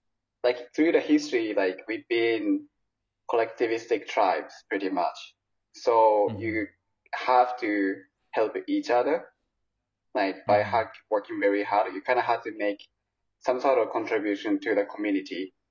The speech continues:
Speaker 1: you know,
Speaker 2: Mm-hmm.
Speaker 1: and otherwise you get just degraded by others. Or even, like,
Speaker 2: Mm-hmm.
Speaker 1: in the ancient times, if you are, you know, just part of the tribe, and if you are not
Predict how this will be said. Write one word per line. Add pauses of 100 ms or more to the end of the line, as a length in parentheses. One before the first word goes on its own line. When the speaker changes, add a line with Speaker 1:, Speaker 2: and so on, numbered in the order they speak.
(580)
Speaker 1:
you
know,
Speaker 2:
Mm-hmm.
Speaker 1:
and
otherwise
you
get
just
degraded
by (100)
others. (540)
Or
even,
like,
Speaker 2:
Mm-hmm.
Speaker 1:
in
the
ancient
times,
if
you
are,
you
know,
just (200)
part
of
the (360)
tribe, (500)
and
if
you
are
not